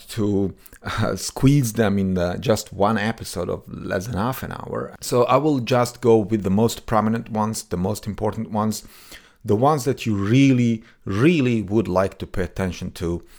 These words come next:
uh, in, uh, your, uh, new projects, uh, in, uh, heterogeneous or diverse teams, and, uh, of course, complex scenarios, uh, where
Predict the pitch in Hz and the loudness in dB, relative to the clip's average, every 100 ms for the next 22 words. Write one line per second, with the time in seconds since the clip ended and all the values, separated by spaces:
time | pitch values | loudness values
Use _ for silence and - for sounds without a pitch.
0 | - - - 78 - - 95 87 85 82 | -20 -18 -12 -10 -10 -10 -6 -4 -4 -4
1 | 82 90 85 80 80 - 85 78 95 101 | -6 -6 -2 0 -2 -4 -8 -4 -2 -2
2 | 98 87 82 80 - - - - - - | -2 -2 -2 -6 -8 -16 -18 -20 -16 -8
3 | 80 - 107 95 92 85 82 - - 113 | -8 -8 -4 -2 0 -2 -6 -8 -2 0
4 | 104 95 143 160 110 - 90 92 90 98 | 0 2 2 2 0 -2 -4 0 0 4
5 | 113 - - 101 98 95 - - - _ | 2 2 -4 -4 -4 -6 -10 -14 -20 _
6 | - 87 92 87 90 85 - 92 - - | -8 -4 -2 -2 -2 -2 -4 -10 -12 -12
7 | - 87 - - 87 - 82 - - 85 | -6 -4 -4 -8 -8 -4 -6 -6 -6 -4
8 | 78 78 78 - - - - _ 110 - | -2 -2 -4 -8 -14 -20 -20 _ -12 -10
9 | - 90 85 - | -8 -2 -2 -2